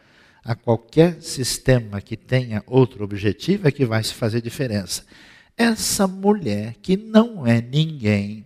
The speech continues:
que é uma escrava hebreia, não tem receio de bater de frente com o faraó. E ela faz de tudo para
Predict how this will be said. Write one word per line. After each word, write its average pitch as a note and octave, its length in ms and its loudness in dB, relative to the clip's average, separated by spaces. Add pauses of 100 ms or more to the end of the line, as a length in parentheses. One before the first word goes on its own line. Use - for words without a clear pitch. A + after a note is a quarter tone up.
(100)
que - 120 -4
é D#3+ 40 6
uma E3+ 180 -4
escrava A2 680 -2
hebreia, B2+ 720 2 (440)
não D#3 580 4 (220)
tem D3 280 6
receio B2 840 2
de G#2 220 -2
bater A2 600 2
de G#2 200 -6
frente G#2 540 -2
com G#2 200 -8
o G2 40 -8
faraó. F#2+ 540 -6 (1700)
E F3 460 10 (1400)
ela G#2 460 2 (560)
faz - 760 -4 (180)
de A2 140 -10
tudo G#2+ 500 -4 (520)
para G#2+ 500 4